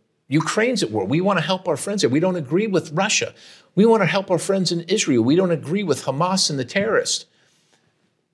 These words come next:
But there's a couple different ways to do that, and sending our blood and treasure there isn't the only way to do it and re-,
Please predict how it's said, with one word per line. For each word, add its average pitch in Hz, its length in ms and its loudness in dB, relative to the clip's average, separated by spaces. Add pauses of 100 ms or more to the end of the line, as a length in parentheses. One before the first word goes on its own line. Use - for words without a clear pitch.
(180)
But 170 200 0
there's 180 220 2
a 170 40 -2
couple 247 280 -4
different 180 340 -2
ways 165 280 2
to 127 100 -4
do 208 220 -2
that, 127 220 2
and 131 140 -4
sending 196 420 0
our 147 140 0
blood 151 340 -4
and 151 140 -4
treasure 185 480 -2
there 123 200 0
isn't 185 320 2
the 175 200 -8
only 175 300 0
way 165 200 0
to 160 80 -2
do 226 220 -2
it 190 100 2
and 170 160 -2
re-, 165 120 -2